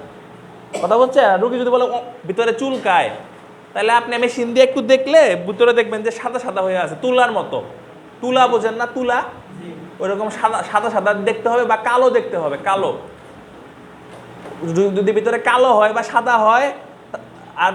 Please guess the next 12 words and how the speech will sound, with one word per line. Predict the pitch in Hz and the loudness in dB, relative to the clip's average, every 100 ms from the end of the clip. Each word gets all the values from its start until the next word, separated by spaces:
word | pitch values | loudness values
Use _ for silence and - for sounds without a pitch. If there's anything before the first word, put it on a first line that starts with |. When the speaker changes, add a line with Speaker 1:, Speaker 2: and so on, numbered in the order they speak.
| 190 | -2
Speaker 1:
যদি | 196 190 | -4 -4
ভিতরে | 202 202 233 | -4 0 0
চুলকায়, | 226 240 269 262 226 254 | 0 0 -2 0 0 0
তাহলে | 262 220 226 240 | 2 0 2 2
হইলো | 240 | 2
কি? | 247 247 220 135 - | 0 0 -4 -4 -6
ফাঙ্গাস। | 202 208 175 127 - - - - - - - - - - - - | -8 -4 -4 -4 -8 -20 -20 -20 -20 -20 -20 -20 -20 -20 -20 -2
ফাঙ্গাস | 180 214 233 | -2 2 2
তো | 262 | 4
বোঝেন, | 247 208 - - - - - | 4 4 0 -4 -12 -18 -12
অ্যান্টিফাঙ্গাল | 190 220 240 226 220 226 | -10 -6 -4 -4 -2 -2
পর-, | 233 233 | 0 -2